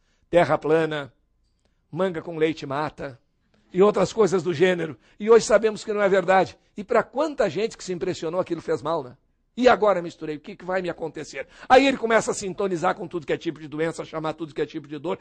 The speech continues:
a observar até o batimento cardíaco, e acho que já tá normal. Já. Porque já jogou adrenalina à vontade, né? Já está mal,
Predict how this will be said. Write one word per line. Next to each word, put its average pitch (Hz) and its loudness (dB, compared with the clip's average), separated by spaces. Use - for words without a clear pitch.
a 220 10
observar 208 8
até 190 0
o 196 4
batimento 175 -2
cardíaco, 170 -4
e 240 6
acho 220 2
que - -12
já 196 4
tá 190 4
normal. 160 2
Já. 170 -4
Porque 165 -6
já 156 -6
jogou 180 2
adrenalina 214 4
à 226 4
vontade, 202 2
né? 175 -4
Já 175 2
está 240 4
mal, 180 2